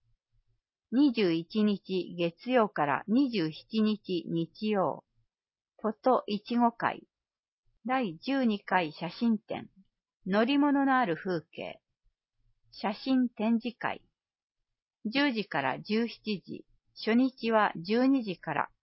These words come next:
最終日は十六時まで。第二、フォトいちご会。電話、二三二六八四五。阿部。二十三日水曜祝日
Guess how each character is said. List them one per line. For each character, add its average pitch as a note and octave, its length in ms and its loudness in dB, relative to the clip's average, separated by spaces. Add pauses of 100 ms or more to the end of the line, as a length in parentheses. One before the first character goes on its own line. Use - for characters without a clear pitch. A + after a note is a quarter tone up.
(760)
最 C4+ 200 6
終 D4 240 -2
日 F3+ 120 -2
は C#3+ 180 0
十 A3 240 2
六 A#3 280 0
時 D3+ 180 -6
ま D3 160 -2
で。 A#2+ 160 -12 (720)
第 G3 340 2
二、 F#3 300 0 (1000)
フ G#3 120 0
ォ G#3+ 40 -2 (100)
ト B3+ 200 6
い G#3+ 140 -4
ち A#3+ 160 -4
ご A#3+ 160 2
会。 - 340 -4 (720)
電 G#3+ 360 2
話、 F#3+ 260 2 (220)
二 B3+ 260 2 (120)
三 G3+ 340 2
二 E3 300 -2 (200)
六 F#3+ 380 0
八 B3 360 -6
四 F3+ 280 2
五。 F3 300 -2 (680)
阿 F3 160 0
部。 E3+ 200 -2 (1600)
二 C4 200 2
十 A3 180 0
三 A3+ 320 2
日 D#3 320 -6
水 C4+ 320 -2
曜 B3+ 200 2
祝 - 320 -6
日 A3+ 160 -4